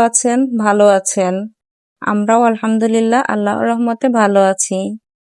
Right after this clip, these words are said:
আজকে চলে আসলাম আপনাদের জন্য আরো একটি নতুন ব্লগ নিয়ে। আশা করছি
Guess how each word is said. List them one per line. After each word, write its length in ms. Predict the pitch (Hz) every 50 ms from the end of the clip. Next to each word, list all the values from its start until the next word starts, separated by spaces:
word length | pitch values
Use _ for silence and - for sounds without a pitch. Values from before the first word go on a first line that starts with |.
| _ _ _ _ _ _ _ _ _ _ _ _ -
আজকে 340 | 226 233 220 - - - 269
চলে 280 | 262 - 262 262 247 233
আসলাম 400 | 226 233 - - 247 226 220 226 262 269
আপনাদের 480 | 269 - 208 - 226 214 214 220 233 226
জন্য 260 | 220 - 233 226 220 220 226 -
আরো 220 | 220 214 208 226
একটি 280 | 233 240 233 _ - 240 254
নতুন 340 | 254 226 208 208 - 220 226 220
ব্লগ 260 | 202 202 208 208 208 208 202
নিয়ে। 300 | 214 208 196 196 196 202 233 254 254 _ _ _ _ _ _ -
আশা 240 | - 226 233 - 254
করছি 460 | 247 247 240 233 233 - - - -